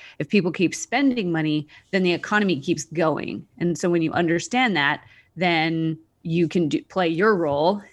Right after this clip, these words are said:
in continuing to help the economy going. But if everybody's all of a sudden clutching at their purse strings and nobody's spending money, well, then that's when the economy collapses. And so I think we have a responsibility,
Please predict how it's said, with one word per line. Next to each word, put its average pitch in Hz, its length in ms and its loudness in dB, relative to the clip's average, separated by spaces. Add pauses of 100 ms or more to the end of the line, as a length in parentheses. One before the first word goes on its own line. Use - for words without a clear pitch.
(260)
in 165 540 0
continuing 165 580 2
to 165 80 -6
help 151 220 -4
the 165 60 4
economy 147 380 0
going. 139 380 2
But 151 120 -2
if 156 120 0
everybody's 170 420 0
all 156 160 2
of 147 80 -2
a 151 40 -4
sudden 143 360 -2 (320)
clutching 180 320 2
at 160 80 0
their 147 120 -2
purse 262 260 4
strings 170 420 -2 (460)
and 165 180 0
nobody's 170 380 2
spending 160 260 0
money, 170 400 2
well, 165 160 0
then 165 320 0
that's 156 300 2
when 170 80 0
the 160 100 0
economy 147 380 0
collapses. - 720 -2
And 170 140 -2
so 151 380 -2 (720)
I 208 160 2
think 214 420 0 (380)
we 220 240 0
have 190 180 2
a 196 60 2
responsibility, 170 1160 0